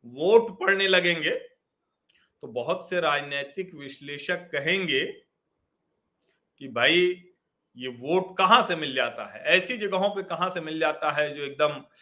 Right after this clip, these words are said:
दूसरी पार्टी का घर था, दूसरी पार्टी का एकदम बहुत जबरदस्त तरीके से जो, जिसको कहते हैं कि वो काम करते थे वहां, कहां से ये हो गया? तो ये आएगा, लेकिन, अ,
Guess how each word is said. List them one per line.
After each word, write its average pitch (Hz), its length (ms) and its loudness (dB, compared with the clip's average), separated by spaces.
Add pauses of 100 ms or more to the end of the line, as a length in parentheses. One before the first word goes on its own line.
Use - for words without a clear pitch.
(240)
दूसरी 156 460 -2
पार्टी 156 520 4
का 156 140 4
घर 139 260 0
था, 135 640 4
दूसरी 156 280 -6
पार्टी 143 440 0
का 139 160 0
एकदम 139 380 -2 (360)
बहुत 151 360 2
जबरदस्त 151 580 2
तरीके 147 400 -2
से 156 160 -4
जो, 147 520 -4
जिसको 139 220 -12
कहते 139 300 -4
हैं 143 220 -4
कि 143 80 -14
वो 139 320 -10 (240)
काम 139 260 6
करते 143 440 -2
थे 147 40 2
वहां, 135 340 0 (580)
कहां 214 300 10
से 214 140 0
ये 185 140 2
हो 156 200 2
गया? 135 200 -2 (1080)
तो 202 200 -4
ये 185 240 8
आएगा, 233 640 10 (1600)
लेकिन, 160 420 0
अ, 135 460 -2